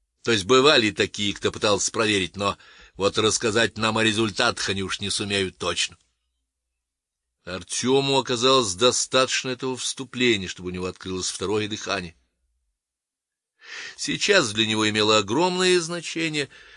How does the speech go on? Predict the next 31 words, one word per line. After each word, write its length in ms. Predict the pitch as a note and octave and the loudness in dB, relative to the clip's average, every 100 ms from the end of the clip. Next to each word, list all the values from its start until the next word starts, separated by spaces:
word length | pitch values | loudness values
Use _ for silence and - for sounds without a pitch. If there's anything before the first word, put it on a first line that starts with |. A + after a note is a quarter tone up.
| - | -20
любая 500 | - D3 C3 D3+ D3 | -2 -2 4 6 6
информация 680 | D3 - C#3 C#3 C#3+ - B2+ | 4 0 0 4 2 2 0
о 40 | A#2 | 2
том, 180 | C3 | 0
что 180 | A2+ B2 | -2 -6
начинается 480 | A2+ - A#2 A2+ F2+ | -4 -4 -2 -2 -2
за 180 | F2 A2+ | 0 0
станцией 560 | - A#2 A2+ G2+ A2 | 2 0 0 -2 -6
Проспект 500 | G2 G2 - G2+ - | -4 -4 -4 -8 -8
Мира. 280 | G2 F#2 E2+ _ _ _ _ _ | -8 -6 -6 _ _ _ _ _
Он 180 | - F#2 | -16 -14
поспешил 460 | F2+ F#2 - G2 F2+ | -10 -12 -10 -8 -4
встать 420 | - - F#2+ E2+ | -4 0 0 0
с 140 | - | -2
рельсов 600 | G#2+ C3+ D3 - A#2+ - - - - _ _ | 0 2 2 0 -2 -6 -18 -20 -20 _ _
и, 80 | - | -16
перетянув 460 | F#2 F#2 G#2 G#2+ F#2+ | -10 -6 -4 -4 -4
автомат 420 | F2+ G#2 G2+ F#2+ | -4 -2 -2 -2
со 120 | G2+ | -4
спины 260 | - F#2+ F2+ | -6 -6 -4
на 160 | F#2 | -4
грудь, 360 | E2 F2 A2 F2 | -4 -4 -4 -4
занял 360 | F#2 G2+ F#2+ F#2 | 0 0 -2 -6
свое 260 | - F#2 | -6 -6
место 340 | F2+ F#2+ - F2 | -6 -8 -8 -6
за 160 | F2 | -6
дрезиной. 580 | D2+ E2 C#2+ D#2 D2+ E2+ _ _ _ _ _ _ _ _ _ - | -6 -12 -12 -14 -14 -18 _ _ _ _ _ _ _ _ _ -14
Небольшой 460 | E2+ F#2+ - G#2 | -6 -4 -2 -2
толчок 640 | E2+ F#2+ F#2+ - D3 E3 C#3+ | 0 -2 0 2 6 4 4
для 220 | D3 D3+ | -2 0
разгона, 640 | C#3 A#2+ A2 A#2 A2+ G2+ | 0 -2 -2 0 2 0